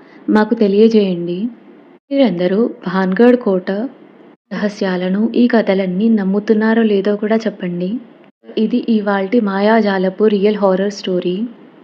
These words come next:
ఈ స్టోరీ మీకు ఎలా అనిపించిందో కామెంట్ సెక్షన్‌లో రాయడం మాత్రం మర్చిపోకండి. మీ ఒక్క లైక్, ఒక్క సబ్స్క్రైబ్, ఒక్క కామెంట్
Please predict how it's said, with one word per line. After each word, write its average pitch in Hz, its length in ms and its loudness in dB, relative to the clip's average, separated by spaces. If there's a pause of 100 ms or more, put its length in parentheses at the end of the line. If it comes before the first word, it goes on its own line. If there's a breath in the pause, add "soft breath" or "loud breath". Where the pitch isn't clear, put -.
(380)
ఈ 247 160 6
స్టోరీ 208 420 0
మీకు 220 340 2
ఎలా 202 180 4
అనిపించిందో 202 840 -2 (240)
కామెంట్ 214 240 4
సెక్షన్‌లో 226 380 0
రాయడం 202 360 0
మాత్రం 208 320 -2
మర్చిపోకండి. 190 800 -4 (760)
మీ 226 300 2
ఒక్క 214 240 -4
లైక్, 208 460 -2 (100)
ఒక్క 202 220 -6
సబ్స్క్రైబ్, 190 680 -6 (340)
ఒక్క 214 220 0
కామెంట్ 214 500 -4